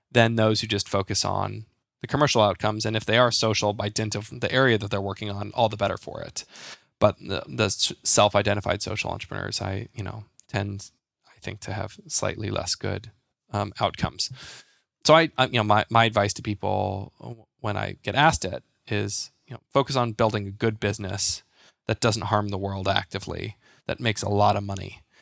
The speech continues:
And then, and then once you've made that money, give the vast majority of it away to the very best stuff. And, and, and at that point, when you have, you know, the, the F U capital, basically, you can,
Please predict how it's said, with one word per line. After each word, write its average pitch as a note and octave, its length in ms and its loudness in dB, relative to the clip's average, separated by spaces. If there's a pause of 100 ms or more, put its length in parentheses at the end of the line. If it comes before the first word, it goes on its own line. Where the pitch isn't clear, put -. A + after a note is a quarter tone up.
(120)
And A2+ 140 -2
then, G#2+ 260 0
and A#2+ 200 6
then C3 240 6
once G#2+ 240 0
you've A2 100 -2
made A2 220 2
that G#2+ 160 0
money, G#2+ 180 -2
give A2+ 220 0
the A2+ 100 -4
vast A2+ 320 4
majority G#2 420 0
of G2+ 80 -4
it G2 100 -2
away G2 220 -4
to G2+ 120 -8
the G#2 80 -6
very F#2 180 -6
best - 260 -6
stuff. - 400 -8 (760)
And, D#3 160 2 (140)
and, D3 200 6
and C#3 140 8
at B2 80 6
that E3+ 180 8
point, A2+ 300 0
when A#2+ 120 0
you A#2 100 2
have, G#2+ 420 4
you A2 140 -4
know, G2+ 180 0
the, G2+ 360 -2 (1300)
the - 180 2
F A#2 200 4
U A#2+ 140 2
capital, - 440 -6
basically, - 720 -4 (500)
you C3 160 2
can, B2+ 220 2